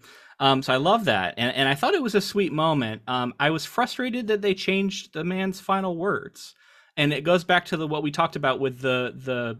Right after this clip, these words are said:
boy that he had seen, because in the, in the book, and I read this last time, but he just br-, briefly, he says, "But what, but who will find him if he's lost? Who will find the little boy?" And the man says,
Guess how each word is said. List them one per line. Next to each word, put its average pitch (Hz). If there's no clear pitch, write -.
boy 139
that 131
he 131
had 117
seen, 123
because 120
in 123
the, 127
in 135
the 131
book, 151
and 135
I 123
read 147
this 143
last 180
time, 120
but 120
he 147
just -
br-, 175
briefly, 151
he 131
says, 123
"But 139
what, 143
but 151
who 156
will 180
find 143
him 139
if 139
he's 127
lost? 156
Who 151
will 135
find 170
the 139
little 113
boy?" 127
And 123
the 120
man 123
says, 120